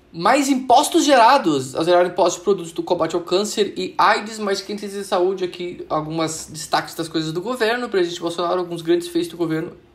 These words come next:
em mais de um. Vamos clicar aqui pra ver. Alguns grandes feitos do governo. Aqui é interessante, porque quando tu clica no do isso é uma coisa que eu não acho legal em sites, que quando, por exemplo,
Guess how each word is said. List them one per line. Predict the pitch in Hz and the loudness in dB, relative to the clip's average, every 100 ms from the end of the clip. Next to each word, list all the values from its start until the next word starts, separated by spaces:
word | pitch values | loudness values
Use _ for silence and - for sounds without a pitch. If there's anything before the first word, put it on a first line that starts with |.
| _ | _
em | 175 | -8
mais | 165 156 156 | -4 -4 -4
de | |
um. | 165 | -6
Vamos | 160 160 | -6 -6
clicar | 175 170 156 | -6 -6 -8
aqui | 165 | -6
pra | 180 | -4
ver. | 156 170 - - _ - - - _ _ - - _ _ _ _ _ _ _ _ _ _ _ _ _ _ _ | -2 -4 -6 -18 _ -20 -20 -20 _ _ -20 -20 _ _ _ _ _ _ _ _ _ _ _ _ _ _ _
Alguns | 151 147 208 - | -6 -4 -6 -6
grandes | 147 165 254 - - | 0 4 4 2 0
feitos | 196 190 - | 0 0 -4
do | 196 | -2
governo. | 175 180 180 185 | 2 2 0 -2
Aqui | 180 247 | -2 -6
é | |
interessante, | 277 247 240 233 - | -4 -4 -4 -6 -8
porque | 202 | -6
quando | 214 214 | -4 -4
tu | |
clica | 220 214 240 | -6 -6 -6
no | 214 | -4
do | 202 190 175 165 156 - - - - - - 190 | 0 2 2 0 -10 -16 -20 -16 -16 -16 -18 -10
isso | 220 | -6
é | |
uma | 220 | -4
coisa | 233 - | -6 -6
que | |
eu | 233 | 0
não | 226 | 2
acho | 220 220 220 | 2 2 -2
legal | 170 180 | 0 0
em | 196 | 0
sites, | - 170 202 214 - - - _ _ _ _ _ _ _ _ 160 | -2 0 0 -2 -12 -14 -20 _ _ _ _ _ _ _ _ -12
que | 180 | -6
quando, | 180 190 143 | -2 -2 -2
por | - 170 | -4 -2
exemplo, | 175 165 | -4 -6